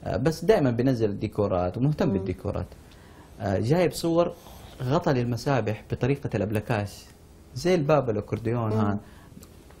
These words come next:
Speaker 1: يعني بط-، بطريقه تفصيل، يعني يتقفل
Speaker 2: إذ-،
Speaker 1: المسبح
Speaker 2: كأنه شباك.
Speaker 1: ويف-، اي بالضبط زي الشبابيك.
Speaker 2: اي دحين وصلت تقنيات مره كبيره عاليه بحيث انك انت تقدر تفتح المسبح تستفيد منه، وقت ما انت بتستفيد منه في اطفال او خايف عليهم تقفله.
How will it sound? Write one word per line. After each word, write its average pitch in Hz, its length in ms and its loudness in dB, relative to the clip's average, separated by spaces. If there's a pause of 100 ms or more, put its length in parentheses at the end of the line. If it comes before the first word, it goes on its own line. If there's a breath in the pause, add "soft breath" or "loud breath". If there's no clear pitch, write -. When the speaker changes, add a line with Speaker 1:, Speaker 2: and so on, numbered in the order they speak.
(180)
Speaker 1:
يعني 196 280 4
بط-، 123 240 -4
بطريقه 135 420 2
تفصيل، 143 460 -2
يعني 104 180 0
يتقفل 127 540 4
Speaker 2:
إذ-، 113 80 2
Speaker 1:
المسبح 139 280 6
Speaker 2:
كأنه 294 120 6
شباك. 208 380 2
Speaker 1:
ويف-، - 520 -8
اي 208 160 2
بالضبط 185 380 0
زي 170 140 -2
الشبابيك. 131 460 -2 (260 loud breath)
Speaker 2:
اي 269 120 4
دحين 320 240 2
وصلت 254 300 2
تقنيات 240 380 -2
مره 240 140 2
كبيره 202 360 0
عاليه 185 480 0 (180)
بحيث 226 240 -2
انك 196 240 0
انت 185 520 2
تقدر 196 220 0
تفتح 196 360 -6
المسبح 190 340 -2
تستفيد 196 480 -2
منه، 190 280 2
وقت 214 200 0
ما 196 60 2
انت 196 80 -4
بتستفيد 185 400 -2
منه 180 220 -2
في 180 200 2
اطفال 185 400 0
او 180 120 0 (280 loud breath)
خايف 208 340 4
عليهم 220 280 2
تقفله. 254 540 0